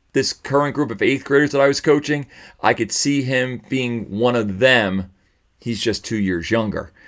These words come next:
Now, one of the things you need in soccer is a goalie to stop the goals.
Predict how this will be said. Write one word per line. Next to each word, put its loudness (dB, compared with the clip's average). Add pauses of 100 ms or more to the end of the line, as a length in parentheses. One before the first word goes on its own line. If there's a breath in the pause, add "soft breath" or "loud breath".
(300 soft breath)
Now, 2
one 6
of 4
the 2
things -2
you -2
need 0
in 0
soccer 0
is -2
a 0
goalie 6
to -2
stop -2
the -6
goals. -2